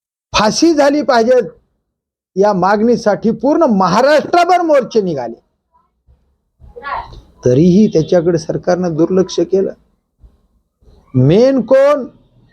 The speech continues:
पाठ राखण करणारा नेता आहे, बडा नेता कोण आहे, त्याला शिक्षा झाली पाहिजे, असं लोकांचं मत आहे. अजूनही मेन गुन्हेगार,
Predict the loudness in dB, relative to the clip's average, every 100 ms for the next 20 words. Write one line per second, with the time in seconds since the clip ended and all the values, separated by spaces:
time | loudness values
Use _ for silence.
0 | _ _ _ 0 0 0 0 0 0 -2
1 | 0 -2 -2 0 0 0 0 -2 -2 0
2 | 0 0 -4 -8 -18 -4 0 0 2 2
3 | 2 0 -2 0 0 0 -2 -6 -8 _
4 | _ _ _ _ _ _ _ _ _ _
5 | 0 0 0 -8 -6 -2 -2 -2 -2 -2
6 | -4 -6 -8 -8 -14 _ _ _ _ -16
7 | -4 -2 -2 -2 -4 -4 -6 -4 -4 -4
8 | -2 -2 -6 -12 -16 -14 -10 -10 -10 -14
9 | -16 -20 -18 -12 -10 -10 -14 -16 -16 -6
10 | 0 0 2 0 2 2 2 2 2 2
11 | 0 0 2 0 2 2 0